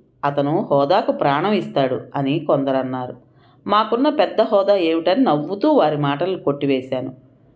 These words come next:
"మీ ఆయన పోలీస్ ఆఫీసర్, చాలదా?" అన్నారు. ఇద్దరు స్నేహంగా ఉన్నా ఓర్వలేని జనం అనుకున్నాను. క్లబ్లో నా మాటకు తిరుగులేని పరిస్థితి ఏర్పడింది. దానికి కారణం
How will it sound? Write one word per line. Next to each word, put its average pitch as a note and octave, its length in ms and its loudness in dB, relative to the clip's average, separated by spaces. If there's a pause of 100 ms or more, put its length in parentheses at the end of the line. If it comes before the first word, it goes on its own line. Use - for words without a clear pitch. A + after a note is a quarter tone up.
(140)
"మీ D#3 160 2
ఆయన D#3 560 2
పోలీస్ F#3 320 2
ఆఫీసర్, D3+ 460 -2 (300)
చాలదా?" E3 460 0 (340)
అన్నారు. C3+ 400 -4 (560)
ఇద్దరు F3 320 0
స్నేహంగా F3+ 540 0
ఉన్నా D#3+ 360 0
ఓర్వలేని D#3 600 2
జనం C#3+ 380 0 (240)
అనుకున్నాను. B2 640 -4 (500)
క్లబ్లో A#3+ 420 4
నా F3+ 180 0
మాటకు F3 360 0
తిరుగులేని E3 580 2
పరిస్థితి D3+ 420 0
ఏర్పడింది. B2+ 540 -4 (520)
దానికి C#3 340 -2
కారణం C#3+ 680 -2